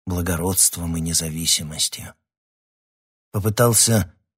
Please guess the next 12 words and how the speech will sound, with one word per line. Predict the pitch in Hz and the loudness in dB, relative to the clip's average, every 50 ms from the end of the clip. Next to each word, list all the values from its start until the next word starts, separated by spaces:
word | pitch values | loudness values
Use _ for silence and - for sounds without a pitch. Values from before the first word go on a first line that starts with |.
| _ _ _ _ | _ _ _ _
мысленно | 95 98 113 107 - - 101 107 110 107 107 110 | 4 4 6 6 6 4 4 6 6 6 6 6
связаться | 104 - - - 107 113 107 117 131 117 95 - - - 80 | 6 4 4 4 4 4 6 6 6 6 6 4 2 2 2
с | - - - | 2 2 0
ним, | 78 78 78 78 - - _ _ _ _ _ _ _ _ _ _ _ _ | 0 -4 -8 -12 -14 -18 _ _ _ _ _ _ _ _ _ _ _ _
заставить | - 98 101 95 - - 110 104 101 92 - | -2 2 4 4 6 6 4 4 4 2 2
его | 104 101 101 104 101 90 - _ _ _ _ _ _ _ _ _ | 2 2 4 4 2 0 -2 _ _ _ _ _ _ _ _ _
подождать | - 135 127 127 127 120 120 120 139 113 - - - | -6 -2 0 2 2 2 4 4 4 4 2 0 -6
меня, | 80 78 80 78 73 73 - - _ _ _ _ | -8 -8 -8 -8 -10 -10 -12 -14 _ _ _ _
вслушаться | - - - - 117 135 135 123 - 117 - - - - 117 | 0 0 2 4 4 4 2 2 2 0 2 2 2 4 4
в | 107 107 | 4 4
мои | 110 113 110 110 107 | 6 6 6 4 4
желания. | 104 92 101 113 107 104 92 76 71 69 69 67 67 - - - | 2 2 2 2 2 2 0 -2 -4 -6 -8 -10 -12 -14 -16 -18